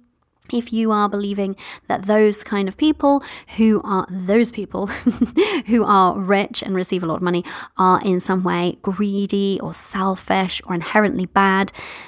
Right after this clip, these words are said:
then yes, it's gonna be really hard for you to charge appropriately for what you're doing, or to charge good, solid prices. And you're gonna feel tempted to undercharge, right? If you're not feeling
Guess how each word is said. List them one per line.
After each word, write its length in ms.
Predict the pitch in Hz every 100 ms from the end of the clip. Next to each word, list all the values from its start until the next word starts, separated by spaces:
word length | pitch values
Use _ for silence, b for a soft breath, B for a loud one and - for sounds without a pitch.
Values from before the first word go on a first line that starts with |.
| B
then 300 | - 220 208
yes, 500 | 202 202 220 226 220
it's 140 | - 185
gonna 220 | 202 196
be 240 | 185 190
really 500 | 185 185 185 190 185
hard 340 | 185 214 226 240
for 140 | -
you 300 | 170 165 202
to 440 | - - 190 180 -
charge 560 | - - - 196 196 190
appropriately 640 | - 240 233 - 202 190
for 160 | - 180
what 100 | -
you're 100 | 185
doing, 280 | 220 220
or 80 | 180
to 120 | 175
charge 600 | 196 - 208 196 - 185
good, 400 | 180 220 196 196
solid 580 | - - 208 180 170 - -
prices. 680 | - 196 214 - - 180 - B B B
And 80 | 196
you're 80 | 190
gonna 140 | 190
feel 500 | 185 - 220 214 196
tempted 720 | 190 - - 208 - - 202 185
to 220 | - - -
undercharge, 840 | 180 165 - - 208 175 - -
right? 200 | 180 190 B B B B
If 160 | 226 208
you're 200 | 220 240
not 200 | 226 -
feeling 580 | - 233 220 202 196